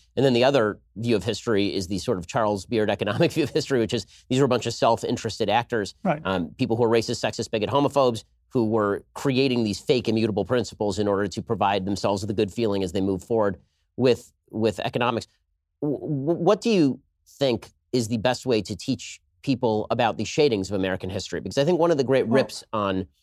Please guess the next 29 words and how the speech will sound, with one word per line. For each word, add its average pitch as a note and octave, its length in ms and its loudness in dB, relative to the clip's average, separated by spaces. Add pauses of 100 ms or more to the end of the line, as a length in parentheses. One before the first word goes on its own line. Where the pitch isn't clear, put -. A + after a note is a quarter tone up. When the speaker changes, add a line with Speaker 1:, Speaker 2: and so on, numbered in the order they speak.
(280)
Speaker 1:
people C#3+ 220 0
on A#2 100 4
the G#2+ 100 0
right A2 280 4
is G#2 120 -4
that A#2 140 0
we A#2+ 160 0
are A2 100 2
too G#2+ 420 0 (240)
sanguine B2+ 460 2
in F#2+ 80 0
our F#2 120 0
view G2+ 120 0
of F2+ 80 -2
American F#2+ 340 -2
history, F#2 280 -4
that E2+ 60 -2
we G2+ 60 0
have G2+ 120 -2
too C3 240 0
rosy A2 640 2
a G#2 80 -2
view G2 360 0
of F#2 140 -2
how A2+ 160 0
American F#2+ 320 -2
history F2+ 280 -6
has D#2 120 -6
gone. C#2 260 -10